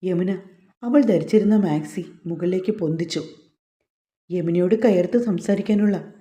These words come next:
ധൈര്യമില്ലാതെ പൂർണിമ മിണ്ടാതെ കിടന്നു. ചൂടുവെള്ളത്തിൽ തോർത്ത് മുക്കിപ്പിഴിഞ്ഞ് യമുന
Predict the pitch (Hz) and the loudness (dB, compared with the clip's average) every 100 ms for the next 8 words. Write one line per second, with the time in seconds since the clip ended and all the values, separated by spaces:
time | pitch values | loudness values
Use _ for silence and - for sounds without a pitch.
0 | _ _ _ 190 170 170 214 208 175 165 | _ _ _ -2 -2 0 2 2 0 -2
1 | 160 170 165 170 190 190 160 170 185 175 | -4 -4 -4 -2 -2 -2 -2 -2 -2 -4
2 | 151 165 170 - _ _ _ _ _ - | -6 -8 -12 -20 _ _ _ _ _ -6
3 | 196 180 175 190 170 165 170 151 - _ | 0 0 2 2 0 -2 -6 -8 -16 _
4 | _ _ 175 175 175 214 170 - 208 170 | _ _ -2 -2 0 0 -2 -4 -6 -4
5 | 156 160 156 - 175 175 170 | -4 -6 -10 -10 -4 -2 -2